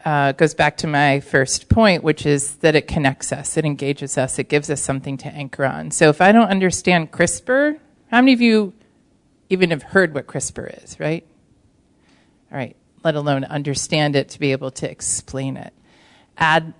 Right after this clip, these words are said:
CRISPR to another technology that's being developed. CRISPR is a genetic editing tool. It's very complicated to understand. It's even more complicated to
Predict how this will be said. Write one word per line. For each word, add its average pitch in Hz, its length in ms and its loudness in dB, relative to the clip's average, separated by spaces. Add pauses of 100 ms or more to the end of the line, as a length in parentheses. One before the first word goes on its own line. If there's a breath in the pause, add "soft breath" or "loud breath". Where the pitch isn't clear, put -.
(120)
CRISPR 185 540 2
to 165 100 4
another 151 340 2
technology 147 680 -4
that's 147 200 -12
being 139 240 -2
developed. 139 340 0
CRISPR 143 380 -6
is 135 160 -6
a 139 200 -4
genetic 139 600 -6
editing 139 460 -4
tool. - 580 -16
It's - 160 -20 (160)
very 165 280 2
complicated 151 640 -6
to - 100 -16
understand. 208 840 -2
It's 139 100 -14
even 143 200 -8
more 143 120 -10
complicated 143 640 -12
to 139 220 -6